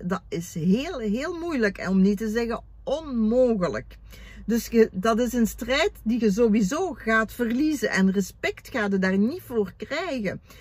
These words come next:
We moeten heel, heel goed begrijpen dat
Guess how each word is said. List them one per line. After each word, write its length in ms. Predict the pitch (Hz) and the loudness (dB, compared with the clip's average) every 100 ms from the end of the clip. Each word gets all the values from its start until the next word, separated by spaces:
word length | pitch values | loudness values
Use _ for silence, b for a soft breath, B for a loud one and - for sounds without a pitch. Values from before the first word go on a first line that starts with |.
| B B 214 B | B B -20 B
We 120 | 240 | 2
moeten 400 | 254 302 339 262 | 2 2 2 4
heel, 300 | 208 294 392 | 4 4 2
heel 280 | 330 262 262 | 2 0 0
goed 320 | - 277 226 | -2 -2 2
begrijpen 1000 | 185 190 175 165 175 220 - 370 214 180 | 4 2 2 -2 -2 -2 -4 -4 -2 -2
dat 380 | 202 214 214 | 0 0 -2